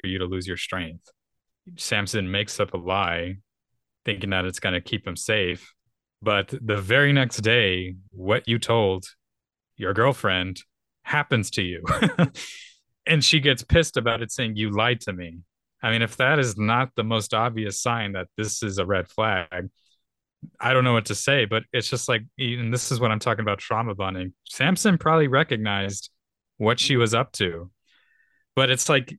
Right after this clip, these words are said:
it's that draw on, you know, being drawn to that person still,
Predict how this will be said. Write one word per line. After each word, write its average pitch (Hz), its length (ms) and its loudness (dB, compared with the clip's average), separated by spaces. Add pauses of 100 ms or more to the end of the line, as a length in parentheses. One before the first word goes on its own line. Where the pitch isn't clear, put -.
it's 131 260 0
that 120 180 2
draw 117 540 2
on, 107 160 -6 (640)
you 123 140 -4
know, 110 140 -2
being 123 320 2
drawn 104 440 4
to - 100 -4
that 101 200 -2
person 139 380 0
still, 98 540 -4